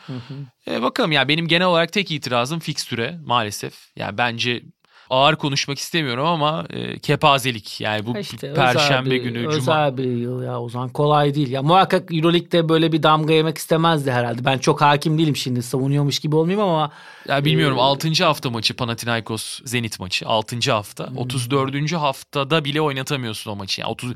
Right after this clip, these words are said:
Speaker 1: Evet.
Speaker 2: yirmi sekiz hafta
Speaker 1: Biraz
Speaker 2: içerisinde
Speaker 1: fazla olmuş, haklısın.
Speaker 2: on iki Nisan'da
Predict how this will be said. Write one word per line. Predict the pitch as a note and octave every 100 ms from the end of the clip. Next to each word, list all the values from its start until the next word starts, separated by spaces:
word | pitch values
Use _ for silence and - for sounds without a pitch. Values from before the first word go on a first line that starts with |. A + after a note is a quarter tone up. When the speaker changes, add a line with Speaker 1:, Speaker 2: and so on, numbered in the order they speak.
| A#2+
Speaker 1:
Evet. | B2 A#2
Speaker 2:
yirmi | B2 B2+ B2+
sekiz | D#3 F3 E3
hafta | D3 D3
Speaker 1:
Biraz | C#3+
Speaker 2:
içerisinde | D3+ C3+ D3+
Speaker 1:
fazla | D3 C#3+ D3+
olmuş, | C#3 A2+ - -
haklısın. | C3+ - - -
Speaker 2:
on | D3 F3
iki | E3 - D#3+ - -
Nisan'da | B2+ C3 - B2 A2 B2+ D#3+